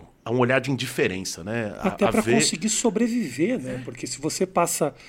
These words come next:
Speaker 2: a se tocar por todas as cenas que você vê num país como o Brasil, fica difícil respirar.
Speaker 1: É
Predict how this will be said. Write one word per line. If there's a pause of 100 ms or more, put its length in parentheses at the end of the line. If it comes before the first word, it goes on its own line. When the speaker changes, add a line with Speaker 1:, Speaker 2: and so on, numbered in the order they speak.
(320)
Speaker 2:
a
se
tocar
por
todas
as
cenas
que
você
vê
num
país
como
o
Brasil,
fica
difícil
respirar. (160)
Speaker 1:
É